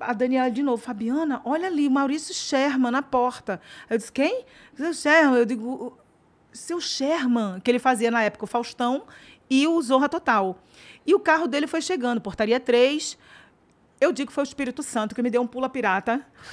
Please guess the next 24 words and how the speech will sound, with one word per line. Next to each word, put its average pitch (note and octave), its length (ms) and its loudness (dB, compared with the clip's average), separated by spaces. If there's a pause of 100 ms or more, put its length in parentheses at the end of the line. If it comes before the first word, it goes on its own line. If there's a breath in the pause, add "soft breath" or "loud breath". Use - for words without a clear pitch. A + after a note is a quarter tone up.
<laughs> B2+ 340 -12
E C#4 140 0
eu D4+ 200 2
já D#4 180 2
tava C#4+ 240 6
em E4+ 60 -2
cima D4 260 0
do E4+ 120 2
homem, C4 380 2
porque - 240 -6
eu C4 60 4
tava C4 260 0
com C#4 160 -2
a D4+ 80 2
lata. B3 460 0 (600 soft breath)
E D4 320 0 (100)
eu C#4 120 2
fui B3+ 100 -6
falando D#4 280 0
com D4+ 80 -4
ele C#4 120 4
assim, C#4 100 -4
eu C4+ 60 0
disse, C4+ 300 -4